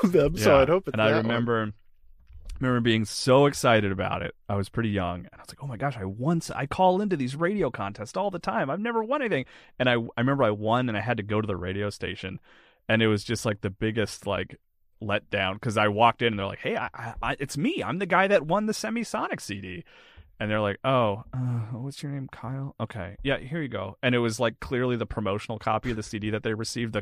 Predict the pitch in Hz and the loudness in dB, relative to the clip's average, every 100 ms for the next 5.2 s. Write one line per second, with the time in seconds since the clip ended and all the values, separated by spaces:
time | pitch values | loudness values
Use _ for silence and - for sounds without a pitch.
0 | 110 104 101 101 107 107 110 104 92 - | -6 -4 -4 -2 -2 -2 -4 -6 -6 -8
1 | - 90 104 - - 165 131 127 120 113 | -8 -4 -4 -4 0 4 6 6 4 2
2 | 117 135 156 - - - 262 196 143 147 | 0 0 -2 -4 2 8 8 8 2 4
3 | 127 - 123 135 135 113 110 131 127 123 | 4 4 2 2 4 2 2 0 -2 -6
4 | - 120 113 104 101 101 107 - 110 110 | -4 -4 -2 -2 -2 -2 -4 -4 -4 -2
5 | 113 | -2